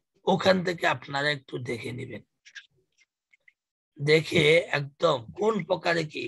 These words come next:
প্রথম প্রকারে কোন আরব, দ্বিতীয় প্রকারে কোন আরব, তৃতীয় প্রকারে কোন আরব, সবগুলো একটু ভালো করে মুখস্থ করে নিবেন। যত ভালো মুখস্থ হবে তত আপনি ভালো পারবেন। দেখবেন এখন যদি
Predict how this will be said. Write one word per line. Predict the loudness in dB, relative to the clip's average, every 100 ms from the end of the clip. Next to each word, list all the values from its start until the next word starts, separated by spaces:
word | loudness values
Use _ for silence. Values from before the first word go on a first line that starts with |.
| -8
প্রথম | -8 -8 -8
প্রকারে | -10 -10 -12
কোন | -12 -12 -8
আরব, | -6 -6
দ্বিতীয় | -8 -12 -10
প্রকারে | -10 -10 -10
কোন | -8 -6
আরব, | -4 -4 -4
তৃতীয় | -4 -4 -4
প্রকারে | -6 -6 -6
কোন | -8 -8
আরব, | -6 -6 -8 _ _ _ _ _
সবগুলো | -4 -2 2 0 0 -6 -4
একটু | -6 -6 -8
ভালো | 0 0 0
করে | -2 -8 -8
মুখস্থ | -8 -10 -10 -10 -12
করে | -6 -6
নিবেন। | -6 -8 -10 -14 _ _ _ _ _ _ _ _ _ _ _ -6
যত | 4 4 4 2 2
ভালো | 4 4
মুখস্থ | 2 0 -2 -2
হবে | -2 0 -2
তত | -4 -6
আপনি | -6 -4 -4
ভালো | -2 -2
পারবেন। | -2 -6 -10 -14 _ _ _ _ _ _ _ _ _ _ 0
দেখবেন | 2 4 2 4
এখন | 4 6 6
যদি | 6 6